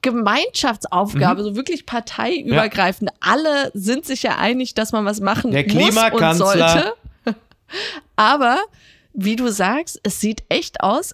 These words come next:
Speaker 1: als liegt alles in der Hand von
Speaker 2: Ja.
Speaker 1: Atlas Habeck.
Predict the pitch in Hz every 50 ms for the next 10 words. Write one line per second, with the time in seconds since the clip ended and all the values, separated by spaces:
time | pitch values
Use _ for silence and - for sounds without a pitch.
0 | - - - 294 330 - - - - - - _ _ - 220 226 247 277 294 -
1 | - - - _ _ - 208 233 302 339 339 - 294 240 240 247 240 233 233 269
2 | 302 - - - - - - 285 247 214 208 208 143 185 269 285 170 120 - -
3 | 247 277 - - 277 247 226 254 - - - 302 240 254 330 269 214 196 240 -